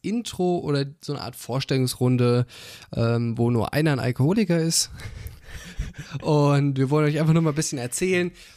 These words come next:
was denn dieser Podcast hier soll und wer wir so sind. Ja, te-, technisch gesehen gibt's uns schon seit über einem Jahr.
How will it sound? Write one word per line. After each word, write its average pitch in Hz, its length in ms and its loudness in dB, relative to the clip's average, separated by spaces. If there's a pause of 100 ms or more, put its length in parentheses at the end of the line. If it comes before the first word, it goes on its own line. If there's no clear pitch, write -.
(240)
was 135 300 -6
denn 135 120 -2
dieser 120 160 -2
Podcast - 560 -8
hier 104 140 -2
soll 175 320 4
und 120 260 -8
wer 117 160 -4
wir 110 100 -6
so 104 140 -6
sind. 107 460 -4
Ja, 151 300 0
te-, 147 280 -4
technisch 165 420 -2
gesehen 143 360 2
gibt's 151 240 0
uns 151 180 -4
schon 143 160 0
seit 131 200 0
über 170 200 0
einem 117 220 0
Jahr. 202 340 4